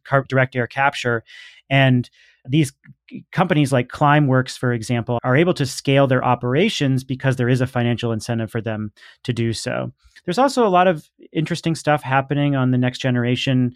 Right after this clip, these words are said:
nuclear side and small modular reactors. There's a lot of money being poured into fusion to see if we can actually get fusion to work. And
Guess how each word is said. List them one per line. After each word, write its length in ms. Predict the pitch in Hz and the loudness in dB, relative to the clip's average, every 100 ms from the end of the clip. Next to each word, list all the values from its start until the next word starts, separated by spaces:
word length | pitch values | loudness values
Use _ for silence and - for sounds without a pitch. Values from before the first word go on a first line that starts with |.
| - - - - | -10 -20 -16 0
nuclear 460 | 139 165 - 151 139 | 2 2 0 0 0
side 480 | - 139 139 139 | 2 2 4 2
and 160 | 127 117 | 0 -2
small 320 | - 135 127 | -2 2 4
modular 480 | 127 127 120 120 117 | 4 2 0 -2 -2
reactors. 880 | 120 131 143 - 143 139 135 127 - _ - _ | 2 4 2 2 -2 0 -2 -4 -10 _ -20 _
There's 280 | - 127 117 | -2 0 0
a 60 | 117 | 0
lot 240 | 113 135 | 2 4
of 160 | 135 107 | 2 0
money 480 | 123 131 139 139 131 | 2 4 4 4 2
being 340 | 127 127 120 | 2 2 2
poured 400 | - 131 131 127 | -2 0 2 2
into 420 | 127 123 - 123 | 2 0 0 -2
fusion 800 | - - 135 151 143 147 147 147 | -4 -8 -2 0 0 2 2 0
to 100 | 135 | -4
see 180 | 131 135 | -4 -4
if 100 | 120 | -2
we 80 | 127 | -4
can 140 | 120 113 | -4 -4
actually 340 | 120 - 131 | -4 -4 -4
get 220 | 117 120 - | -2 -4 -4
fusion 640 | - 135 123 139 127 127 - - _ - | -4 -2 0 0 0 -2 -10 -20 _ -4
to 140 | 139 | -2
work. 440 | 120 123 123 - _ _ _ _ - | 0 0 -2 -6 _ _ _ _ 0
And 320 | 151 151 | 2 4